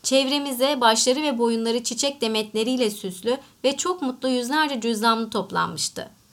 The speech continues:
Dağların tepesinde ve çiçekli ovalarda kadın, erkek ve çocuklardan oluşan topluluklar kahkahalar ve şarkılarla dolaşıyordu. Aynı akşam bir toplantı salonuna gittik.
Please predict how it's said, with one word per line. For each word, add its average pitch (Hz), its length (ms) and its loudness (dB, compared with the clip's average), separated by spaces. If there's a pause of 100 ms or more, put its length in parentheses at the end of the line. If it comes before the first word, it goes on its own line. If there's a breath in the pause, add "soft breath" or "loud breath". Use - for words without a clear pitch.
(340 soft breath)
Dağların 294 460 6
tepesinde 277 580 -2
ve 269 120 0
çiçekli 269 420 0
ovalarda 196 720 4 (220 loud breath)
kadın, 262 440 2
erkek 254 460 0
ve 247 80 2
çocuklardan 240 640 0
oluşan 214 500 0
topluluklar 214 680 0
kahkahalar 269 640 4
ve 277 80 0
şarkılarla 254 680 2
dolaşıyordu. 170 720 -6 (640 soft breath)
Aynı 370 360 6
akşam 247 480 2
bir 254 160 0
toplantı 262 520 0
salonuna 208 460 0
gittik. - 520 -10